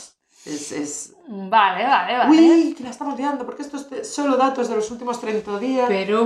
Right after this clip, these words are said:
Speaker 2: bueno,
Speaker 1: ¡Ay!
Speaker 2: todo, todo.
Speaker 1: ¡Ay! ¡Ay, ay!
Speaker 2: <laughs>
Speaker 1: Ya hemos liado todo, tira para atrás.
Speaker 2: A
Speaker 1: Que
Speaker 2: ver.
Speaker 1: desde otro nos escuchan nueve coma tres, que es mucho más que antes, ¿vale?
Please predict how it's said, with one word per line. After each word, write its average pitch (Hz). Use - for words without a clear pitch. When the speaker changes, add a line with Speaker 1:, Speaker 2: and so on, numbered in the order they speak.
Speaker 2:
bueno, 185
Speaker 1:
¡Ay! 285
Speaker 2:
todo, 254
todo. 302
Speaker 1:
¡Ay! 254
¡Ay, -
ay! -
Speaker 2:
<laughs> 262
Speaker 1:
Ya 247
hemos 247
liado 208
todo, 175
tira 214
para 262
atrás. 330
Speaker 2:
A 240
Speaker 1:
Que 247
Speaker 2:
ver. -
Speaker 1:
desde 247
otro 311
nos 262
escuchan 262
nueve 240
coma 196
tres, 247
que -
es 240
mucho 269
más 269
que 185
antes, -
¿vale? 226